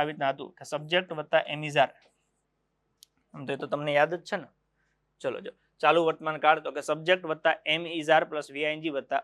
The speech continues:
ઓબ્જેક્ટ. સબ્જેક્ટ વત્તા am is are plus વી આઈ એન જી વત્તા ઓબ્જેક્ટ. ભૂતકાળમાં was were plus વી આઈ એન જી, ભવિષ્યમાં will shall be આઈ એન જી હતું. તો અહીંયા આ ઓબ્જેક્ટ છે એને આપણે અહીંયા લખી દઈએ. સબ્જેક્ટ છે એ by પ્લસ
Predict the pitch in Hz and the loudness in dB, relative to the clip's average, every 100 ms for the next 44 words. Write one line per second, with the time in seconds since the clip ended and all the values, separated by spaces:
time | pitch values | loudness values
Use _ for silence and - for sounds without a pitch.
0 | 139 131 - _ _ _ _ _ _ _ | -4 -6 -16 _ _ _ _ _ _ _
1 | _ - 131 139 170 151 131 - 156 - | _ -8 -4 0 0 0 -8 -2 -2 -2
2 | - 165 160 139 127 - 143 - 196 156 | -8 -8 -6 -6 -6 -8 -12 -8 -4 -4
3 | 131 135 147 208 220 175 127 - 147 156 | -4 -10 -8 -4 -4 -4 -8 -8 -8 -2
4 | 165 151 151 165 180 196 185 156 147 139 | 0 0 2 2 2 0 -2 -6 -8 -8
5 | 135 131 143 160 151 139 139 156 156 165 | -8 -8 -6 -6 -8 -10 -10 -10 -10 -12
6 | 170 190 135 131 131 - - _ _ _ | -6 -4 -4 -6 -16 -18 -20 _ _ _
7 | _ _ _ - 190 175 202 175 131 - | _ _ _ 2 2 2 2 0 -2 -8
8 | _ _ 160 - - 175 170 208 208 - | _ _ 2 4 4 2 2 0 0 -2
9 | 202 165 160 175 180 190 160 127 131 123 | 0 2 2 2 -2 0 0 -2 -6 -14
10 | 127 - _ _ - 170 175 190 196 - | -14 -16 _ _ -2 -2 0 0 -2 -4
11 | 196 156 175 185 180 165 | -6 6 6 6 2 -8